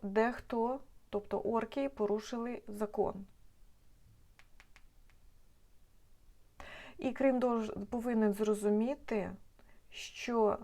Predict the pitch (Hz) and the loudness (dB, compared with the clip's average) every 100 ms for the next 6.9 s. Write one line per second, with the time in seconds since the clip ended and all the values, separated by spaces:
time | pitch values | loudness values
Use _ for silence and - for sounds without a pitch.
0 | - 208 226 233 208 202 240 247 254 247 | -6 0 2 4 2 2 0 2 2 6
1 | 226 208 208 208 202 190 196 - 208 233 | 6 6 2 2 2 2 -2 0 -2 2
2 | 254 277 - 226 220 196 185 - 226 226 | 2 2 0 -4 -2 -4 -4 -8 -6 -4
3 | 247 - - - - - - - 196 202 | -6 -10 -14 -12 -14 -14 -14 -8 -4 -4
4 | - 226 226 208 208 - 180 190 180 - | 0 4 4 2 0 0 -4 -4 -8 -12
5 | - - - - - - 214 220 233 233 | -20 -20 -20 -20 -16 0 0 2 2 2
6 | 214 - - - 180 190 175 170 | 2 -2 -12 -8 -2 -2 -2 -6